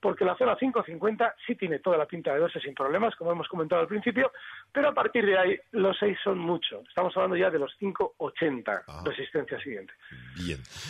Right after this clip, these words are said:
Speaker 2: Este amigo Juan Flores dice, "Entré ayer en Solaria a cero noventa y nueve con la idea de un segundo arreón que no se produjo". Pregunta, "¿Pongo los pies en polvorosa asumiendo pérdidas o mantengo esperando el uno coma uno?".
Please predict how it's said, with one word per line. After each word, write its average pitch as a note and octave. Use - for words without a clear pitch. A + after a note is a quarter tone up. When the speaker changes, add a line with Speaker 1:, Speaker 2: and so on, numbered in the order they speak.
Speaker 2:
Este A2+
amigo D#3+
Juan C#3+
Flores C#3
dice, B2
"Entré A#2+
ayer D#3+
en D#3
Solaria A#2+
a F#2
cero C3+
noventa A2+
y G2
nueve B2
con G#2
la F2+
idea F#2+
de G#2+
un G#2
segundo G2
arreón G2+
que F#2+
no F#2+
se -
produjo". F2
Pregunta, F2+
"¿Pongo D#3
los D3
pies C3
en B2
polvorosa B2
asumiendo A2
pérdidas D3
o A2+
mantengo A#2+
esperando A2
el A2
uno G#2+
coma F#2
uno?". A#1